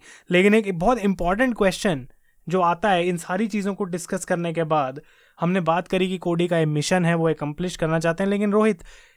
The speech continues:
एक फेलियर रन के बाद, एक भी मौका ना मिलने के बाद to compete for the main title, फुल सर्कल वापस आना as the biggest superstar in डब्ल्यूडब्ल्यूई,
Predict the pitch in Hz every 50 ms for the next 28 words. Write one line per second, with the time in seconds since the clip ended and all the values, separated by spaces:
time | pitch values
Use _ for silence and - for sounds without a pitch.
0 | _ _ _ - 220 208 233 262 247 - - - - 220 208 202 208 208 220 220
1 | 220 202 185 175 180 196 185 202 180 165 165 170 185 180 190 - _ _ _ _
2 | _ - 185 185 190 190 - - _ - 170 180 208 208 185 175 175 170 185 180
3 | 175 165 160 160 170 175 170 170 165 165 165 160 156 160 160 160 - 170 160 -
4 | 160 156 160 160 160 - - - 160 156 156 156 156 156 151 151 147 151 135 143
5 | 139 147 147 147 - - _ _ _ _ _ _ _ - - 220 240 247 - -
6 | 214 196 190 - 202 196 170 156 156 160 - 196 180 - 170 165 170 170 165 170
7 | 165 160 175 180 170 151 135 127 - 160 185 190 208 190 - - 175 160 180 170
8 | 165 - 175 160 160 160 156 156 151 151 156 156 156 151 160 165 160 147 123 -